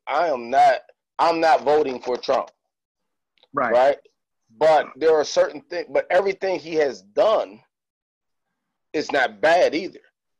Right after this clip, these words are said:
Speaker 1: Right?
Speaker 2: That's,
Speaker 1: There's
Speaker 2: you know what I
Speaker 1: some,
Speaker 2: mean?
Speaker 1: there, there, there's a thing or two in there where I was like, "Okay, that, that, that seems fair," right?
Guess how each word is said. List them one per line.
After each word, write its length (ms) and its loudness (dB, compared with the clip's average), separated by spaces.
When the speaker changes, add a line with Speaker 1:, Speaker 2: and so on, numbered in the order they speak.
Speaker 1:
Right? 180 2
Speaker 2:
That's, 200 -4
Speaker 1:
There's 260 0
Speaker 2:
you 60 -6
know 60 2
what 40 -2
I 20 -2
Speaker 1:
some, 60 -6
Speaker 2:
mean? 200 -6
Speaker 1:
there, 240 -4
there, 240 -4
there's 240 -2
a 80 -2
thing 320 -2
or 100 -2
two 300 0
in 100 -2
there 180 0
where 120 2
I 120 4
was 180 -6
like, 240 0
"Okay, 300 -4
that, 220 -8
that, 140 -2
that 120 -6
seems 240 -12
fair," 320 -4
right? 280 2